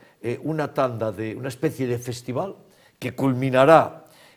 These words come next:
el lunes con el gran concierto de, de Guns N' Roses, pero, por ejemplo, pues a lo mejor a mediodía metemos,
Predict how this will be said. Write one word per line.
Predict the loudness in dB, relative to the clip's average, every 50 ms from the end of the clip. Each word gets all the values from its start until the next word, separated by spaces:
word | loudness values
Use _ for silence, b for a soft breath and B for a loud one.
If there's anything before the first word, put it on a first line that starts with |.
| B _
el | -6 -6 0
lunes | 4 4 4 4 2 -2 -6 -8
con | -10 -10 -8 -8
el | -8 -6
gran | -2 -2 -2 -4
concierto | -4 -10 -12 -12 -8 -6 -4 -4 -4 -6 -12 -16 -16 -12
de, | -10 -10 -10 -10 -10 -14 -16 -14
de | -12 -8
Guns | -8 -8 -8 -8 -10
N' | -12 -8 -6
Roses, | -6 -6 -6 -6 -10 -12 -14 -14 -18 B B B B B B _ _
pero, | -10 -10 -8
por | -6 -8 -8
ejemplo, | 0 0 0 0 0 -4 -10 -12
pues | -14 -14 -12 -10
a | -10
lo | -10 -10
mejor | -10 -6 -4 -2 -2
a | -2
mediodía | -2 -2 -2 -2 0 2 4 4 4 4 2 -2 -10 B B B B _
metemos, | -14 -6 -4 -4 -2 -2 -6 -8 -12